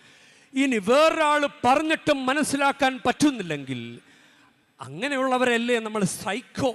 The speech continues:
എന്ന് വിളിക്കുന്നത്? അപ്പോൾ ഒരു പരിധി കഴിഞ്ഞാൽ നമ്മളെ ശരിയാക്കാൻ പറ്റില്ല,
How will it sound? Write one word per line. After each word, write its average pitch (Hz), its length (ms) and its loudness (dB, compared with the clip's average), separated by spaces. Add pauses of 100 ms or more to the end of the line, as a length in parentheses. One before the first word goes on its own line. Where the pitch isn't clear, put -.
(140)
എന്ന് 208 140 -4
വിളിക്കുന്നത്? 190 480 -4 (1700)
അപ്പോൾ 269 200 -6
ഒരു 330 120 0 (100)
പരിധി 320 340 0
കഴിഞ്ഞാൽ 320 320 -2
നമ്മളെ 285 240 -2
ശരിയാക്കാൻ 269 400 -2
പറ്റില്ല, 180 260 -4